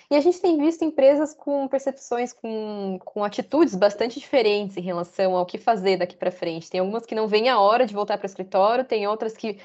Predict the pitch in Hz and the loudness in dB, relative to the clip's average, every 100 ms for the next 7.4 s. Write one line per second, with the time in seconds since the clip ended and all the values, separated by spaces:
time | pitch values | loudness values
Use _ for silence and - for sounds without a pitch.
0 | - 208 190 196 233 240 202 175 185 220 | -16 -6 4 6 6 0 -4 0 2 2
1 | 214 196 196 190 180 180 180 185 196 190 | 0 -2 -8 -10 -8 -4 -4 -4 0 2
2 | 208 202 208 196 190 196 196 196 - - | 2 0 -4 -6 -4 -6 -6 -12 -14 -12
3 | 180 175 180 180 185 175 175 175 170 170 | -8 -4 -4 -6 -8 -6 -6 -8 -10 -8
4 | 175 226 226 - - _ 440 466 440 330 | -8 -8 -12 -20 -20 _ -4 0 2 2
5 | 294 - 254 254 302 330 - 269 247 - | 0 -2 -2 0 0 -2 -2 -4 -4 -10
6 | - 226 190 185 185 185 196 190 190 214 | -8 -2 2 2 0 -4 -8 -10 -4 -2
7 | 196 185 180 - | 0 0 -2 -6